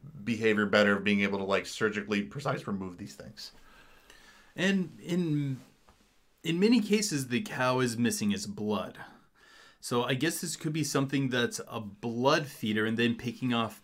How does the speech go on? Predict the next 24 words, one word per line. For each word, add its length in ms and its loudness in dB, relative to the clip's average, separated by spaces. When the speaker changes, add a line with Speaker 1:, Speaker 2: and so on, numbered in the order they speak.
Speaker 2:
particular 540 0
soft 420 -2
parts 320 -2
of 60 -8
the 80 -6
flesh, 400 -2
which 200 0
Speaker 1:
Yeah. 120 -6
Speaker 2:
are 160 6
things 340 0
that, 380 0
that 180 2
is 160 2
scavenger 480 2
behavior. 640 0
But 180 0
then 160 -2
the 80 0
question 340 0
is, 260 0
do 80 0
you 140 2
think 500 -2
most, 920 -2